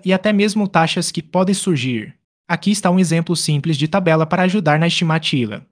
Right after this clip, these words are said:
Um. Materiais, real cinco mil vírgula zero zero dois. Mão de obra, real três mil vírgula zero zero três. Taxas e licenças, real mil vírgula zero zero quatro.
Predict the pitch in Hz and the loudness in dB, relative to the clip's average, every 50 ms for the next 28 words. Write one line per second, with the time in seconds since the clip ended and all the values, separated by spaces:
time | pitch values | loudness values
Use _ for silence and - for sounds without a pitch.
0 | _ - 135 123 113 110 117 _ _ _ _ _ _ _ - 143 151 156 190 185 | _ -10 -8 -8 -8 -10 -12 _ _ _ _ _ _ _ -2 -2 -2 0 0 0
1 | 175 131 113 113 - - - _ _ - 160 151 156 160 156 - - 170 160 156 | 0 0 0 -2 -6 -8 -12 _ _ -2 2 2 2 2 0 0 0 0 0 0
2 | - 170 156 165 175 143 147 143 127 139 147 143 135 156 170 190 190 165 170 175 | -2 0 0 2 2 2 0 0 0 0 -2 0 0 0 2 2 2 2 2 0
3 | 175 156 135 139 131 117 107 - - - - _ _ _ _ _ _ _ 151 160 | 0 -2 -2 -2 -2 -2 -4 -6 -10 -14 -14 _ _ _ _ _ _ _ -2 0
4 | 175 185 165 147 127 120 113 - 120 117 - _ - 160 156 151 156 156 - 180 | 0 2 2 2 2 0 0 -4 -8 -12 -14 _ -4 0 0 0 0 0 0 0
5 | 190 208 185 170 170 185 202 151 131 131 120 127 139 147 131 160 170 180 151 165 | 0 0 2 2 2 0 0 0 0 -2 0 0 -2 0 0 0 0 2 2 0
6 | 160 170 170 175 - 170 135 113 98 - - - - - _ _ _ _ _ _ | 0 0 -2 -4 -4 -6 -6 -6 -8 -8 -12 -12 -14 -16 _ _ _ _ _ _
7 | - 180 185 185 - 202 180 175 - - 175 180 175 - 208 196 170 151 - 135 | -2 0 2 2 2 2 0 0 0 -2 0 0 0 0 2 2 2 0 -2 -6
8 | 131 - - _ - 170 156 143 135 127 127 143 156 135 135 131 131 139 139 127 | -8 -10 -10 _ -2 2 4 4 4 2 2 0 0 0 0 -2 0 0 0 2
9 | 143 160 180 185 170 160 180 190 190 190 - 156 131 113 - - - 131 131 | 2 2 2 2 2 2 2 2 0 0 0 0 0 0 -2 -6 -12 -14 -14